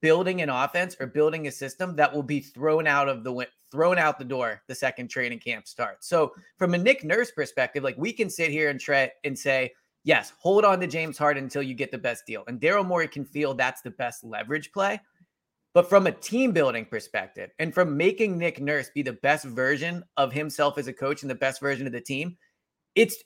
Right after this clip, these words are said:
it's kind of handcuffing him. 'Cause you're right, he has to have two different plans right now,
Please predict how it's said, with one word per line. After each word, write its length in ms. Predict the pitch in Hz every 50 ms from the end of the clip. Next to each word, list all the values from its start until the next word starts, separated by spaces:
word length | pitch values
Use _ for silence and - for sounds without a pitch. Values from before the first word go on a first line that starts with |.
| _
it's 200 | - 190 190 190
kind 340 | - - 175 190 233 269 233
of 100 | 202 151
handcuffing 640 | 147 165 208 240 220 151 - 123 104 - - 113 -
him. 100 | - -
'Cause 160 | - 190 175 196
you're 80 | 202
right, 240 | 196 247 277 - -
he 120 | - 202 180
has 260 | 147 185 214 240 -
to 80 | - 208
have 240 | 202 190 143 -
two 160 | - - 220 214
different 320 | 214 208 - 190 175 -
plans 320 | - 180 185 185 175 131
right 160 | 127 120 117 120
now, 200 | 120 120 120